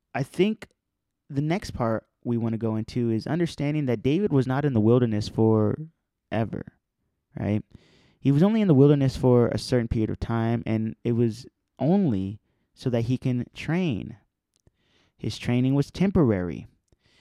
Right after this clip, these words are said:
So the real ministry that he had was back in Israel,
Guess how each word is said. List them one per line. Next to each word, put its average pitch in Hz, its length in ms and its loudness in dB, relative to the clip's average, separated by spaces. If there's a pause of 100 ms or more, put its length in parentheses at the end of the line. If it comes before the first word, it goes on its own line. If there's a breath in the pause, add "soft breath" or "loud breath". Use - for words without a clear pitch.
(200)
So - 120 -4
the 123 120 4
real 180 260 6
ministry 117 420 0
that 104 160 -2
he 113 140 0
had 104 340 -4
was 113 180 -2
back 101 280 -6
in 120 80 -6
Israel, 208 580 -2